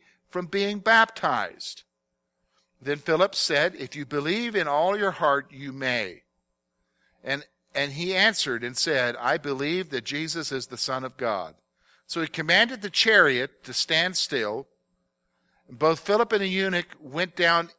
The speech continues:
into the water, and he baptized him. Okay, let's, let's take a look here.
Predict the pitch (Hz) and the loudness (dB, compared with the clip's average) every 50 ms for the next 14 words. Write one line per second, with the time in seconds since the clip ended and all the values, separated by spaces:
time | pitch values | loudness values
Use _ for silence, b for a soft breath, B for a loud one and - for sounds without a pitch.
0 | _ _ - 196 226 208 - 214 208 190 185 180 160 139 131 123 120 120 123 127 | _ _ -6 -6 -6 -4 -2 -2 0 0 0 0 2 2 4 4 4 4 2 0
1 | 127 123 _ _ _ _ _ _ - 135 123 135 143 135 - 143 139 139 131 - | -2 -4 _ _ _ _ _ _ -8 -6 -6 -6 -6 -2 2 2 4 4 2 0
2 | - - 127 101 85 85 85 - - 98 80 - _ _ _ _ _ _ _ _ | -2 -8 -6 -6 -6 -8 -12 -16 -16 -16 -18 -20 _ _ _ _ _ _ _ _
3 | _ _ _ _ _ _ _ _ _ _ _ _ _ _ _ _ _ - - _ | _ _ _ _ _ _ _ _ _ _ _ _ _ _ _ _ _ -20 -20 _
4 | _ _ _ - 175 165 - 175 165 202 214 - - - - - 180 180 - - | _ _ _ -8 -8 -2 -2 0 2 2 0 0 -2 -4 -4 -4 -8 -8 -8 -4
5 | - 190 165 160 147 139 131 120 - - 117 85 - _ | -4 -4 -4 -2 -4 -4 -4 -6 -6 -10 -14 -14 -14 _